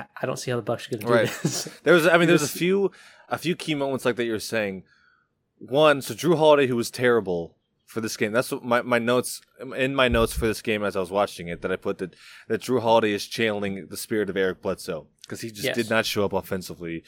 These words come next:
Speaker 2: for the first
Speaker 1: Until
Speaker 2: forty. Yeah, so it's like, so he was bad all, all game. He was pretty bad all series from three.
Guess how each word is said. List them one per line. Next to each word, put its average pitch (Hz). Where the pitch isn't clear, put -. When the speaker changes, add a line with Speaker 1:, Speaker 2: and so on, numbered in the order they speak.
Speaker 2:
for 113
the 113
first 107
Speaker 1:
Until 135
Speaker 2:
forty. 123
Yeah, 160
so 185
it's 151
like, 143
so 123
he 147
was 175
bad 135
all, 147
all 143
game. 113
He 110
was 110
pretty 170
bad 120
all 113
series 104
from 90
three. 90